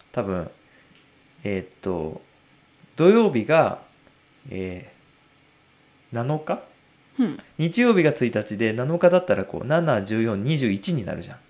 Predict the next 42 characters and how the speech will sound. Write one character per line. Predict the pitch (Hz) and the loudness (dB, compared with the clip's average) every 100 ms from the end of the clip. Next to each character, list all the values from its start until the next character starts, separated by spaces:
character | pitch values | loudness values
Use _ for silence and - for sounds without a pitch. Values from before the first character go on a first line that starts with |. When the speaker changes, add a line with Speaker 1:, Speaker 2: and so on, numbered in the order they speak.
| - | -16
Speaker 2:
は | - 226 | -6 -4
い。 | 160 - _ _ | -4 -8 _ _
Speaker 1:
第 | 110 104 | 0 0
三 | 101 92 | -2 -8
が。 | 92 - _ _ _ _ _ _ - | -10 -14 _ _ _ _ _ _ -4
で | 175 | 0
も | |
そ | 160 | 2
の | 160 | 2
二 | 196 | 2
十 | 156 | 2
一 | 143 - | 0 6
は | 180 165 - - | 8 8 4 -6
二 | 135 | -4
十 | 117 | -2
五 | 104 | -2
に | 87 | -6
近 | - 120 | -8 -8
い | 98 | -8
か | - | -8
ら。 | - - _ _ _ | -16 -16 _ _ _
Speaker 2:
う | 208 | -4
ん。 | 190 | -4
Speaker 1:
っ | 180 - _ _ _ | -6 -12 _ _ _
て | - | -4
い | |
う | 117 | -4
こ | 113 | -2
と | 120 | -2
だ | |
と | 110 | -2
思 | 110 | -4
う | 113 | -6
ん | |
で | 92 | -8
す | - | -8
け | 143 | 0
ど、 | 202 120 143 | 2 2 2
ま | 131 | 2
あ、 | |
あ | 113 | 2
の、 | 113 113 110 101 | 0 -2 -2 -6